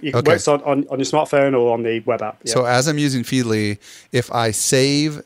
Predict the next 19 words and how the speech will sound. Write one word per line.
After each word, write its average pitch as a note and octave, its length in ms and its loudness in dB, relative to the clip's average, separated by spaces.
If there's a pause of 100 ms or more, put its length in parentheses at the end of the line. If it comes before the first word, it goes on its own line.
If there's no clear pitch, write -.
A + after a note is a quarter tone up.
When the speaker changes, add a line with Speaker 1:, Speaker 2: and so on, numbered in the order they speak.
Speaker 2:
an A#2+ 240 -2 (100)
article A#2 480 0
that's G2+ 220 -2
in A2+ 240 -4
Feedly, F#2 680 -4 (640)
and A2 140 -2
I A2 100 0
have A#2 420 0
If B2 220 0
This A#2+ 260 0
Then G#2+ 260 -4
That G2+ 460 -2 (140)
somehow G#2+ 440 -2
integrated A2 560 -4
with G2 220 -6
Feedly G#2 560 -6
and A2+ 260 -4
with G#2 180 -8
Buffer, G2 520 -2